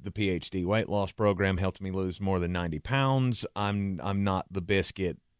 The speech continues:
in the morning kinda guy. But there was a time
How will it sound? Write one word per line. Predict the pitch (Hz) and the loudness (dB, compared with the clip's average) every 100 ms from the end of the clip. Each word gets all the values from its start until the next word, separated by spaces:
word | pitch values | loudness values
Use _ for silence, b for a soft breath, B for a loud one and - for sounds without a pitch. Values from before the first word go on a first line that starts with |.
| _ - | _ -14
in | 95 | -12
the | 90 | -10
morning | 87 87 85 85 | -8 -8 -8 -8
kinda | 92 82 | -8 -8
guy. | 78 95 80 58 - 98 | -4 -2 -2 -6 -18 2
But | 117 202 196 143 127 135 - - _ _ _ _ _ _ _ _ _ | 6 8 8 8 6 2 -4 -20 _ _ _ _ _ _ _ _ _
there | 131 226 | 6 8
was | 220 254 277 | 8 8 6
a | 320 | 2
time | 233 277 254 190 156 180 208 | 2 6 6 8 6 4 0